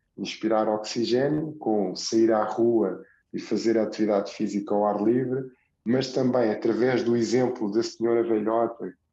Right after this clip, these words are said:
que sai de casa e vai fazer a sua corridinha, ou vai fazer o seu passeio, ou vai para o jardim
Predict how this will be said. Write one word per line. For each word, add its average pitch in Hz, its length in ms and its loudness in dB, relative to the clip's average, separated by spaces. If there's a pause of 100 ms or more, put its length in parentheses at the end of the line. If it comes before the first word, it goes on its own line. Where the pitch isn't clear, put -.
(360)
que 107 600 4
sai 117 420 0
de - 80 -8
casa 113 480 0
e 98 80 2
vai 113 160 2
fazer 113 380 0
a 107 80 2
sua - 240 -8
corridinha, 113 640 2
ou 92 100 -4
vai 104 140 -2
fazer 107 300 -2
o 104 60 -4
seu 104 180 -8
passeio, 110 580 -2
ou 98 60 -4
vai 104 140 -2
para 104 140 -8
o 98 40 -6
jardim 104 500 -4